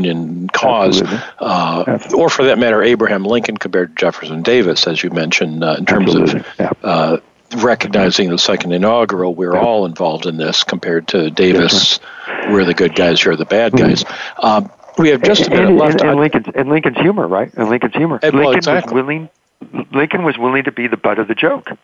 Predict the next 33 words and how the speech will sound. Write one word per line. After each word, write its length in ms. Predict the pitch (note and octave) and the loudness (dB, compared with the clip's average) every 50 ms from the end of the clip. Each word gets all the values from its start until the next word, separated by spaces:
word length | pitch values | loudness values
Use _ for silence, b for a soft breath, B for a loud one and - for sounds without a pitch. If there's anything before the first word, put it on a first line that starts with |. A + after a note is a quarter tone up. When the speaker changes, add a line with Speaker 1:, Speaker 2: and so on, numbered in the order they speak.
| _ _ _ - - _ | _ _ _ -20 -12 _
Speaker 2:
He 80 | B2+ B2+ | -2 -2
was 100 | B2 A#2 | -2 0
willing 240 | B2 B2+ C3+ C#3+ C#3+ | 0 0 0 0 0
to 80 | C#3+ | 0
be. 80 | B2+ D#3+ | 0 2
Speaker 1:
Well 180 | D3 D#3 - - _ _ | 2 2 0 0 _ _
Speaker 2:
He's 200 | C3 C3 A#2+ A2 | -2 -2 -2 0
willing 280 | A2+ A#2 B2+ C#3+ D#3 D#3 | -2 0 0 0 0 -2
to 60 | D3 | -4
be. 220 | C#3+ - D3+ C#3+ | -2 -4 -4 -2
He's 260 | E3+ C3 C#3+ C#3 - - | -2 -2 -2 -2 -2 -2
willing 240 | A#2+ C3+ C#3+ D#3 D3 | -4 -4 -2 -2 -2
to 80 | C#3+ | -2
be 100 | - C#3 | -2 -4
the 80 | - - | -4 -4
punchline. 520 | - C3 D#3+ C#3+ F3 - - - - C3+ - - - _ _ _ _ _ _ _ _ _ - - _ _ - | -4 -6 -4 -2 -4 -4 -4 -6 -8 -10 -12 -18 -20 _ _ _ _ _ _ _ _ _ -20 -20 _ _ -8
Speaker 1:
Which, 460 | C3+ A#2+ A2+ B2+ C#3+ C#3 A#2+ - - | -8 -6 0 2 4 4 2 2 0
which 300 | A#2+ A#2+ A2+ - - - | 0 0 0 0 -4 -2
Davis 280 | - A#2 G#2+ F#2+ F#2+ - | -2 -2 -2 -2 -4 -8
could 160 | - F2 G2 | -10 -6 -2
never 280 | A2+ C#3+ C#3+ B2 G#2 F2 | 0 0 0 0 -2 -2
do. 240 | - F2 D2+ - B B B B B B - | -2 -4 -6 -6 B B B B B B -4
Um, 440 | - B2 A2+ A#2 A#2+ A2 A2+ B2+ A#2+ | 0 2 2 2 2 0 0 0 0
Speaker 2:
Absolutely. 520 | A#2 - C3 - - A#2+ G#2+ G#2 G#2 G2+ - - | 0 0 0 -2 -4 -6 -6 -6 -6 -6 -6 -2
Speaker 1:
let 160 | - G3 A3+ | 2 4 4
me 80 | C4 A#3 | 4 4
see 160 | - - F#3+ | 4 4 2
if 60 | E3+ | 2
I 60 | E3+ | 2
can 160 | - - A2 G2+ | 2 0 0 2
circle 380 | - - - F3 D#3 - C3 | 2 2 2 2 2 0 2
this 240 | A#2 A#2 G#2+ - - | 2 2 2 2 0
around 760 | A2 G2 G#2 A#2 A#2+ A#2+ A#2 A2 G2+ G2 F2+ E2+ - - - | 0 0 0 2 2 2 2 2 2 0 -2 -4 -8 -12 -14